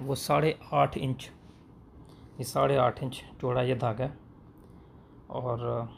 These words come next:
सवा अठारह इंच का इसका सेंटर होगा। और इसकी जो हाइट है पेंदी की, वो जैसे जितनी नुके की है उतनी पेंदी की, आठ इंच।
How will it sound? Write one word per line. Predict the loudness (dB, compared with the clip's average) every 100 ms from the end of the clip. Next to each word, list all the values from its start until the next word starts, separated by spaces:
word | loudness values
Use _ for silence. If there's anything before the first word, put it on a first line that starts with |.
| -20 -20 -20 -20 -20 -20 -20 -20 -20 -20 -20 -20 -20 -20 -20 -20 -20
सवा | -8 -2 2
अठारह | 0 2 2 4 2 0
इंच | -4
का | -2 -4
इसका | -2 -4
सेंटर | -4 -4 -2 2
होगा। | 2 2 -4 -10 -20 -20 -20 -20 -20 -18 -4
और | -4
इसकी | -4 -6 -8
जो | -2 0 0 -2
हाइट | -4 -2 0 0
है | -2
पेंदी | 0 0 0
की, | -4 -6 -8
वो | -6 -4
जैसे | -2 -2 -4
जितनी | -6 -4 0
नुके | 0 0 0
की | 0 0
है |
उतनी | -2 -2 -6
पेंदी | -4 -4 -2
की, | -4 0
आठ | 0 0 -2
इंच। | -8